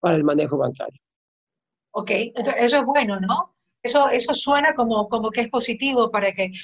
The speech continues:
Speaker 2: para el adelanto en el sistema financiero, ¿no? En lo digital.
Speaker 1: Así es, exactamente.
Speaker 2: Ok,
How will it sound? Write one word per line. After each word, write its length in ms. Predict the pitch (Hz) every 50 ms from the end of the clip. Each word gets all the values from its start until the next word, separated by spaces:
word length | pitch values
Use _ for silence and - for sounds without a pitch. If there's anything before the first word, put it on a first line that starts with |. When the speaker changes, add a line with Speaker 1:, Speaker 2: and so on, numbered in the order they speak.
| - _
Speaker 2:
para 200 | - 226 226 226
el 80 | 226
adelanto 460 | 233 220 220 220 233 247 254 247 254
en 60 | 262 240
el 100 | 226 226
sistema 360 | - - - - 214 220 214
financiero, 600 | - 233 214 214 208 - 320 311 247 196 - -
¿no? 180 | 196 240 320 302
En 60 | 240
lo 60 | 220
digital. 420 | 214 208 208 208 202 311 277 - - - - _ _ _ _ _ _ _ _ _ _ -
Speaker 1:
Así 380 | 156 160 160 - - 196 175
es, 180 | 143 110 - - - - _ _ -
exactamente. 640 | 143 139 135 170 180 202 240 180 156 139 110 95 -
Speaker 2:
Ok, 80 | -